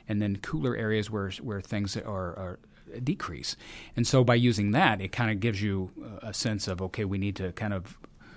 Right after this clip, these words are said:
uh, focus some of our patrol efforts over here, or we'll have an initiative over here,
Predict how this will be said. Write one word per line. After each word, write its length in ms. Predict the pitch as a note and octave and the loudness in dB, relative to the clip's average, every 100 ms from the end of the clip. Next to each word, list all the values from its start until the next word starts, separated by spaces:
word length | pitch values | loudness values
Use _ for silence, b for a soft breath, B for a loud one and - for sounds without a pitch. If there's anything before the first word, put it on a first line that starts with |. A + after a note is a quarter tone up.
| B - | B -12
uh, 320 | F2 E2 - | -10 -8 -8
focus 320 | - A2+ G2+ | -2 0 0
some 120 | G#2+ G#2 | -2 0
of 120 | G2 | 0
our 100 | F#2 | -2
patrol 320 | - G#2 F#2+ | -4 -4 -2
efforts 240 | E2+ E2+ | -4 -8
over 180 | F#2 F2+ | -8 -8
here, 460 | - C#3+ C#3 C#3 C3+ B B - | 2 6 8 6 2 B B -6
or 80 | G2 | -4
we'll 100 | F#2 | -2
have 220 | G#2 G2+ | 0 0
an 80 | F#2 | 2
initiative 480 | G2+ F#2+ G2+ F2+ | 0 0 -2 -2
over 160 | F2+ E2+ | -2 -6
here, 420 | E2 A2+ A2 G#2+ | -4 0 2 0